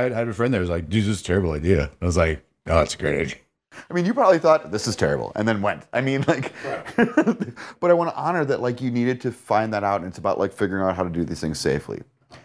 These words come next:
Speaker 2: Now, collaboration is one of the biggest accommodations people with A D H D can have, and they don't need somebody else with A D H D,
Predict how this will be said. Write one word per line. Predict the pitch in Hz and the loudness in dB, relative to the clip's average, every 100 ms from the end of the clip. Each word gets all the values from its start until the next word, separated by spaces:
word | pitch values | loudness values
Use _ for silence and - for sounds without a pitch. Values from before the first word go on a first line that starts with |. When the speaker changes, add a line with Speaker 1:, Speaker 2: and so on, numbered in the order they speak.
| _ - | _ -4
Speaker 2:
Now, | 120 117 - _ _ _ _ - | -2 -2 -4 _ _ _ _ -6
collaboration | 127 131 139 120 107 - | 0 0 0 -2 -2 -4
is | 98 | -4
one | 85 95 | -2 0
of | |
the | 87 | 0
biggest | 78 85 90 85 | 0 0 0 -2
accommodations | 90 82 76 73 80 78 | 0 0 0 -2 -4 -4
people | 85 80 | -2 0
with | 73 | 0
A | 64 | 0
D | 76 76 | 0 -2
H | 71 - | -4 -6
D | 76 | -4
can | 71 | -4
have, | 71 69 82 | -2 -2 -2
and | 104 87 | -2 -2
they | 85 | -2
don't | 82 92 95 | -2 -2 -2
need | 95 92 | -2 -2
somebody | - 85 85 | -2 -2 0
else | 85 80 | 0 -2
with | 85 | -4
A | |
D | 82 82 80 | -2 0 0
H | 78 - | -2 -4
D, | 85 92 151 | 0 0 0